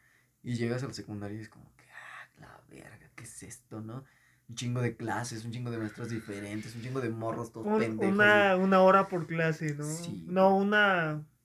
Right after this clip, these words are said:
Speaker 2: Una hora por,
Speaker 1: Eran,
Speaker 2: por materia.
Speaker 1: eran cincuenta minutos y te daban diez
Speaker 2: Bueno,
Speaker 1: entre,
Speaker 2: casi.
Speaker 1: entre
Speaker 2: No, no, eso
Speaker 1: ¿no?
Speaker 2: sí, eso
Speaker 1: En
Speaker 2: es,
Speaker 1: prepa,
Speaker 2: eso
Speaker 1: no
Speaker 2: es de
Speaker 1: mames, qué
Speaker 2: prepa.
Speaker 1: pedo.
Speaker 2: <laughs>
Speaker 1: Bueno, entonces no. Eran por las clases por módulo, güey.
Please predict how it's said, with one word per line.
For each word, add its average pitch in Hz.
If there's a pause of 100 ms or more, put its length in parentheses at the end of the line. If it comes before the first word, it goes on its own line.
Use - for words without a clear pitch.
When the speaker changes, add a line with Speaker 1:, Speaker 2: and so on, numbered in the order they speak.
(160)
Speaker 2:
Una 196
hora 220
por, 170
Speaker 1:
Eran, 190
Speaker 2:
por 170
materia. 170
Speaker 1:
eran 165
cincuenta 123
minutos 131
y -
te 104
daban 104
diez 104
Speaker 2:
Bueno, -
Speaker 1:
entre, -
Speaker 2:
casi. -
Speaker 1:
entre 202 (180)
Speaker 2:
No, 190
no, 156
eso 160
Speaker 1:
¿no? 170
Speaker 2:
sí, 165 (160)
eso 165
Speaker 1:
En 143
Speaker 2:
es, 139
Speaker 1:
prepa, 143
Speaker 2:
eso 202
Speaker 1:
no 170
Speaker 2:
es 156
de 180
Speaker 1:
mames, 170
qué -
Speaker 2:
prepa. 175
Speaker 1:
pedo. 202
Speaker 2:
<laughs> 247 (1120)
Speaker 1:
Bueno, 120
entonces 123
no. 107 (840)
Eran 123
por 113
las 107
clases 117
por 110
módulo, 107
güey. 101